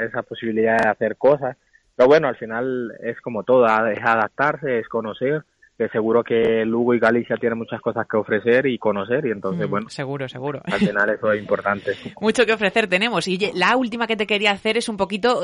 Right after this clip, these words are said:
Speaker 2: que, que Lugo está, eh, en formación, ¿no? Que también nos lo decía Hernán después de alguno de los amistosos,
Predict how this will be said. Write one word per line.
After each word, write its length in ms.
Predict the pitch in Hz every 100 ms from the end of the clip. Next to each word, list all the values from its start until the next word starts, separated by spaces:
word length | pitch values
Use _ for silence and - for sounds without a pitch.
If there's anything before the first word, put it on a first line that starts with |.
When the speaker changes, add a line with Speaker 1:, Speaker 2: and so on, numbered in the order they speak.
| 170
Speaker 2:
que, 260 | 185 170 151
que 100 | 180
Lugo 200 | 190 262
está, 420 | - 254 269 226
eh, 500 | 180 175 170 165 156 - -
en 140 | 208 202
formación, 640 | 226 208 208 240 226 165
¿no? 100 | 220
Que 100 | 220
también 260 | 185 196 254
nos 100 | 247
lo 80 |
decía 440 | 233 196 220 214 196
Hernán 400 | 190 190 202 208
después 220 | 196 208
de 40 | 202
alguno 220 | 196 208
de 80 | 196
los 140 | 185
amistosos, 640 | 196 185 - 220 208 226